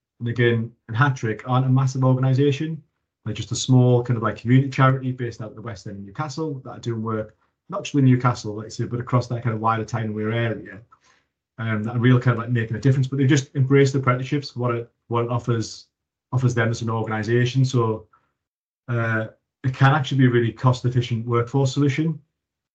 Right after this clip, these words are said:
as, uh, clinical and jargon as that sounds. So actually, sometimes when you look at the cost that you're paying out for sessional staff,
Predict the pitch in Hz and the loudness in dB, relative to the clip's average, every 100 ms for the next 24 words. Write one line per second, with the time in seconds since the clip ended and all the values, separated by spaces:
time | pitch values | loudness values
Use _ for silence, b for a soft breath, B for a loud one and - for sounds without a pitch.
0 | - 110 110 110 104 98 _ _ _ _ | -8 -6 -2 -2 -2 -4 _ _ _ _
1 | - - 143 147 139 120 113 - 123 120 | -4 4 4 4 4 4 2 -2 2 2
2 | 117 113 123 - 127 143 180 - - _ | 0 -4 -6 0 2 2 0 -6 -20 _
3 | _ _ - 131 131 - 151 139 127 107 | _ _ -4 -2 -2 0 0 2 0 0
4 | 110 120 127 - - 131 - - 113 - | 0 0 0 -4 2 2 2 -4 -4 -2
5 | 113 113 - 135 123 110 104 - 117 123 | -2 -2 -4 0 0 -2 -6 -2 -2 -4
6 | 131 - | -12 -18